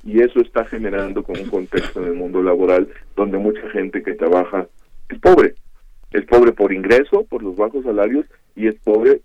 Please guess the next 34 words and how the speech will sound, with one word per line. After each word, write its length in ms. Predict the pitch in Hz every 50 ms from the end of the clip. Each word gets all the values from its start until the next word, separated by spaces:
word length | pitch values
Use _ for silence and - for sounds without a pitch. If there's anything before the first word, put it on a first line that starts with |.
| _ _ _ _
porque 360 | - 101 95 - - - 104
la 140 | 98 95 -
carencia 800 | - - 90 92 101 117 143 165 185 185 180 - - 117 104 92 - _ _ -
que 120 | - 87 -
Coneval 460 | - 92 90 92 92 95 104 117 120
reconoce 460 | 120 113 110 104 101 110 123 131 107
como 240 | - 95 92 87 85
la 140 | 87 87 85
más 180 | 98 104 113 113
alta, 420 | - 113 110 113 113 - 110 101 95 - - - - - -
que 80 | - 90
determina 540 | 92 87 - 95 92 92 95 104 110 110 104
en 80 | 104
mucho 340 | 101 101 110 113 - 120 110
por 160 | - - -
qué 140 | - 113 110
permanece 480 | 110 113 104 104 95 95 98 98 - 107
la 80 | 92
pobreza 260 | - 90 90 - -
en 60 | 107 104
México, 320 | 101 107 110 113 123 - - - - - -
es 80 | -
la 80 | - 156
carencia 380 | - - 151 156 156 - 170 147
de 40 |
seguridad 280 | - 143 135 135 135 143
social 340 | 151 147 - 175 170 160 147
que 80 | - 127
viene 240 | 113 120 127 139 131
del 140 | 131 120
mundo 320 | 110 107 113 117 117 117 120
del 140 | 120 113 110
trabajo. 420 | 113 110 110 - 131 - 101 90
Entonces, 380 | - - - - 113 120 113